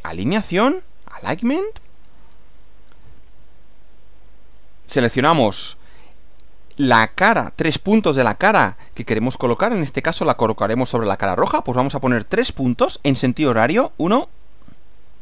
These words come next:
dos y tres, y ahora aquí tres puntos en sentido antihorario,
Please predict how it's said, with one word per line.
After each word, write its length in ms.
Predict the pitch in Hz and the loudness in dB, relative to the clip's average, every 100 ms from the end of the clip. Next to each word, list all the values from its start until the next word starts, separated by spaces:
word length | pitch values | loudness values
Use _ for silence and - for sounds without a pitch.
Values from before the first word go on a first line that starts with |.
| - | -10
dos 440 | - 135 233 - - - - - - - - - - - | 0 2 2 0 -8 -10 -10 -10 -10 -10 -12 -12 -12 -8
y 120 | 220 | -4
tres, 460 | - 285 453 - - - - - | 0 0 0 -4 -6 -10 -12 -10
y 140 | 147 180 | 4 6
ahora 140 | 226 | 6
aquí 260 | 247 262 392 | 4 0 0
tres 220 | - 226 | 0 -2
puntos 400 | - 214 214 - | 2 2 2 2
en 60 | 240 | 2
sentido 360 | 196 170 208 | 2 2 4
antihorario, 640 | 190 156 135 104 92 156 | 6 6 6 6 4 2